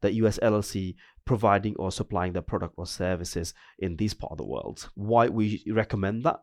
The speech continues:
is simply because you might want to centralize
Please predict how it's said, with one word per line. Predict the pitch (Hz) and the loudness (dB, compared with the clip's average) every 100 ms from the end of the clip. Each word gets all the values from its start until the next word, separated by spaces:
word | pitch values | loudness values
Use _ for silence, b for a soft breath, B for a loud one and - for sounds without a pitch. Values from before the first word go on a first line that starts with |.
| - | -4
is | 110 - | -4 -2
simply | 110 104 | -4 -4
because | 107 - 98 95 - b b | -6 -4 -2 -2 -4 b b
you | - 98 101 104 - | -4 -2 0 -2 -4
might | 107 110 95 | -2 0 0
want | 104 | 0
to | 101 | -2
centralize | - 107 - 98 92 92 | -4 -4 -2 0 0 -2